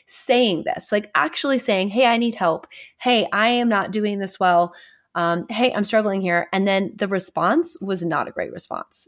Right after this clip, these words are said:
Judgment, criticism, a withdrawal of love. I am a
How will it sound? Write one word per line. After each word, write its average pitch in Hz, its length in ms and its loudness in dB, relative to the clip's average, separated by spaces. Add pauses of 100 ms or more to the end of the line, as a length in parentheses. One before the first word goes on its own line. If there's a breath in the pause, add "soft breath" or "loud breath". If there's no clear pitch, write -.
Judgment, - 680 -4 (100)
criticism, - 840 -4 (360)
a 185 40 2
withdrawal 185 600 2
of 180 160 -4
love. - 500 0 (220)
I 359 300 4
am 330 220 4 (100)
a 311 240 2